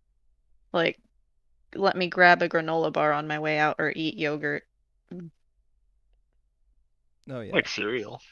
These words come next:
Speaker 3: like milk, you know, it's pretty
Speaker 2: C-,
Speaker 3: good.
Speaker 2: cereal's, like, eleven at night. I'm too lazy to make a real snack food for me.
Speaker 1: Yeah,
Speaker 3: That's fair.
Speaker 1: I'm not a huge cereal person.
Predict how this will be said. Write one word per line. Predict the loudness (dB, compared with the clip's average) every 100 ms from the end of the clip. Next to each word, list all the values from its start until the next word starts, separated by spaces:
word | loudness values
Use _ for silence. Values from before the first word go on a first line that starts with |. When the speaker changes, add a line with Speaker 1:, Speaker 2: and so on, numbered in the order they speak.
| _ _ -20
Speaker 3:
like | -12
milk, | -8 -8 -12 -20 -20
you | -20
know, | -20 -20 -20
it's | -18
pretty | -14 -12
Speaker 2:
C-, |
Speaker 3:
good. | -12 -14 _ -20
Speaker 2:
cereal's, | -12 -8 -6 -6 -8 -8
like, | -8 -8 _ -20 _ -8
eleven | -6 -6 -6 -8
at | -8
night. | -10 -12 -12 -14 -16
I'm | -14 -14 -16 -20 _ -12
too | -10 -6
lazy | -8 -8 -12
to | -12
make | -12 -12
a | -14
real | -14 -14 -18
snack | -20 -20 -20 -20
food | -20 -20 -20
for | -20
me. | -20 -20 -20 -20 _ _ _ _ _ _ _ _ 0
Speaker 1:
Yeah, | 6 8 8 6
Speaker 3:
That's | -4
fair. | -14 -14 -16 -4
Speaker 1:
I'm | 0
not | 4 6
a |
huge | 4 2 -2
cereal | -2 -2 2 2 0
person. | -2 -4 -4 -8